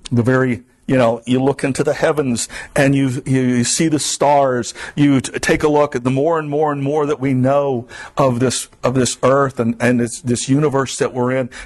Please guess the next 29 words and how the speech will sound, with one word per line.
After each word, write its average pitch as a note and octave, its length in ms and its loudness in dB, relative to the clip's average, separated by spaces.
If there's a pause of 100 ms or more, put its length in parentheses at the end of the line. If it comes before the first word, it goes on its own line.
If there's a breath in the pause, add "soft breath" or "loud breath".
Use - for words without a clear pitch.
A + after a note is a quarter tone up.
the D3 80 2
more D#3+ 320 2
and D3 80 -6
more D3+ 220 -2
that D3+ 120 -4
we, C#3+ 300 -2
we C#3 380 -2
understand D#3+ 560 0
and C3+ 100 -4
find C#3+ 260 -2
out C3+ 200 -2
about C#3+ 320 -2
it, C#3 100 -16 (380 loud breath)
all E3+ 220 4
points F3+ 440 -2
to E3+ 60 -2
the D3 100 0
fact D3 380 -2 (180 loud breath)
that E3+ 180 2
it G3 140 -2
couldn't G#3 320 -2
have E3+ 220 0
just D3 380 0
happened. - 500 -6 (760 soft breath)
There F#3 140 4
is F3 120 2
no F3 160 0
way. G3 360 -4 (2000 loud breath)
Um, C3+ 440 0